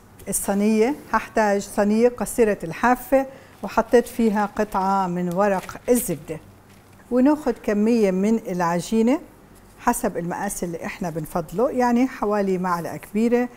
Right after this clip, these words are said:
وأشكلها على شكل كرة بهذه الطريقة. الطريقة الثانية، إذا حبيتوا بتضغطوا عليها ضغطة بسيطة عشان تصير عندي زي القرص، إذا حبيتوا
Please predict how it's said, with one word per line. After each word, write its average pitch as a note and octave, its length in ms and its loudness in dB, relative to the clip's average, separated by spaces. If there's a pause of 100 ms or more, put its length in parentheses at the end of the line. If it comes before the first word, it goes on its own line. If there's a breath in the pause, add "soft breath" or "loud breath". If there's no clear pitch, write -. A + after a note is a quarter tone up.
(320 loud breath)
وأشكلها F#3 840 -4
على E3+ 540 -4
شكل F3 600 -4 (200)
كرة F3+ 320 -2
بهذه D#3+ 380 -6
الطريقة. - 440 -14 (200)
الطريقة C4 380 2
الثانية، B3+ 460 2
إذا B3+ 280 0
حبيتوا B3 760 0 (420 loud breath)
بتضغطوا C4+ 460 4
عليها G3+ 320 4
ضغطة G#3 360 0
بسيطة A#3+ 520 0
عشان G3+ 540 -2
تصير G3+ 260 -2
عندي F3+ 420 0
زي G#3 360 2
القرص، - 600 -2 (1200)
إذا G3+ 140 -2
حبيتوا G3 500 -2